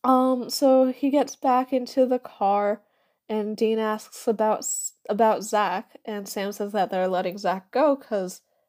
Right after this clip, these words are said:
they found Zach's clothes in the sewer lair, so they think that Dean's the one who killed Zach's girlfriend. They don't ask about the, the Asian man, the most important character in all of Supernatural,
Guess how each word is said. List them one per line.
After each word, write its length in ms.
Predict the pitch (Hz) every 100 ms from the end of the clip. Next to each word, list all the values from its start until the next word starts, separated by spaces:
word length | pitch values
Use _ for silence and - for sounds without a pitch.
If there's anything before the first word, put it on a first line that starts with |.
| _
they 120 | - 180
found 340 | - 175 175
Zach's 260 | 156 - -
clothes 720 | - 214 202 196 202 - - _ _ -
in 120 | 190
the 100 | 175
sewer 400 | - 196 190 180
lair, 280 | 175 170 180
so 180 | - 185
they 140 | 165
think 360 | 180 175 - -
that 260 | 170 165 _ _ _ _ _
Dean's 380 | 196 190 185 196
the 120 | - 180
one 380 | 165 165 170 - _ _ _ -
who 120 | 180
killed 420 | - 170 170 170
Zach's 300 | 131 101 -
girlfriend. 640 | - 180 185 - 180 190 _ _ _ _ -
They 100 | 226
don't 400 | 196 262 370 415
ask 340 | 262 302 302 311
about 420 | 254 254 202 196
the, 220 | 220 202 -
the 160 | 208 -
Asian 380 | 214 226 202 185
man, 260 | 175 175 196
the 60 |
most 300 | 190 185 190
important 520 | 202 185 220 196 202 185
character 580 | - 185 214 220 180
in 100 | 180
all 180 | 185 180
of 80 | 185
Supernatural, 960 | - 202 185 185 196 190 185 - 175